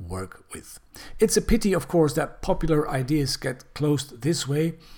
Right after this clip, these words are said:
but I also agree that if after six months there's nothing the local guides team can do with a particular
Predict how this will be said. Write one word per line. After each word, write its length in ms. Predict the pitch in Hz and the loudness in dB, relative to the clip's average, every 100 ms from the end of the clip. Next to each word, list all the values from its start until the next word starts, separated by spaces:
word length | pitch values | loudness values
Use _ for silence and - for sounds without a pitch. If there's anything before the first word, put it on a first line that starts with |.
| - - | -16 -8
but 140 | 104 | -6
I 80 | 107 | -4
also 280 | 135 - 120 | -4 -2 -4
agree 340 | 110 123 123 | -4 -2 -2
that 240 | 117 117 - | -4 -8 -8
if 160 | 131 - | -10 -6
after 280 | 123 - 107 | -6 -6 -6
six 480 | - - 151 - - | -4 -2 -2 -2 -2
months 520 | 127 117 - - - | -2 -2 -4 -4 -4
there's 300 | 117 110 107 | -6 -6 -4
nothing 720 | 113 135 147 139 131 127 131 | -2 0 0 2 0 0 -6
the 80 | 120 | -4
local 280 | 123 131 123 | -4 -4 -4
guides 320 | 123 120 - | -4 -2 -2
team 300 | - 135 127 | 0 0 0
can 240 | 110 110 | -2 -4
do 200 | 104 160 | 4 4
with 220 | 165 139 | 4 0
a 60 | 120 | -2
particular 560 | - - 107 - 110 | -6 -8 -8 -6 -8